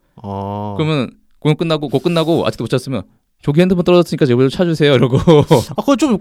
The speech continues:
Speaker 1: 공연 방해 같은데, 제가 봤을 때는.
Speaker 2: 아, 근데 그게 공연 문화의 일부라고 봐야 되는
Speaker 1: 어,
Speaker 2: 거죠.
Speaker 1: 제 생각에는 넘어진 걸 지켜주는 거는 당연한 건데
Speaker 2: 음.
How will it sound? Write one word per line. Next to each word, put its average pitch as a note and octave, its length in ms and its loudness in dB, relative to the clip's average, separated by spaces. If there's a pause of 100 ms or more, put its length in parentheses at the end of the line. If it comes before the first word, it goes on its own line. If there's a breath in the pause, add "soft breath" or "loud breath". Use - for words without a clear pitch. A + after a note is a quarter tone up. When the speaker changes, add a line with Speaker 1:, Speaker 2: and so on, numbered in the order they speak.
Speaker 1:
공연 A3+ 280 2
방해 G#3 420 2
같은데, A#2 320 -6
제가 G2 180 -8
봤을 F#2 220 -14
때는. A2 120 -16 (1000)
Speaker 2:
아, D#3+ 80 0
근데 G3+ 140 2
그게 D#3+ 540 -2 (420)
공연 F#3+ 240 0
문화의 C#3 420 0
일부라고 B2+ 460 -2
봐야 F2+ 260 -6
되는 G2 160 -4
Speaker 1:
어, G2+ 40 -8
Speaker 2:
거죠. G2 440 -6
Speaker 1:
제 - 80 -16
생각에는 F3+ 600 -2 (1160 soft breath)
넘어진 A#3 460 4
걸 A3 340 4
지켜주는 E3+ 460 -2
거는 D3 500 -2
당연한 C#3+ 400 0
건데 G#2+ 280 -2
Speaker 2:
음. F2+ 180 -4